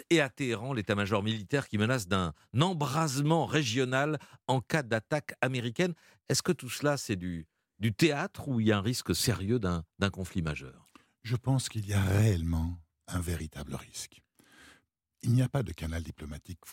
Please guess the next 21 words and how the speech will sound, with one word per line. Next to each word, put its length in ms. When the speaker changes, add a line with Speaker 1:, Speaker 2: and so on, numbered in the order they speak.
Speaker 2:
qui 120
fonctionne 500
correctement 540
entre 220
Téhéran 460
et 40
Washington. 500
N'importe 680
quel 180
dérapage 720
peut 180
aboutir 520
à 60
un 60
embrasement. 500
Aujourd'hui, 540
l'Iran 320
est 180
isolé. 320
L'Iran 380
est 180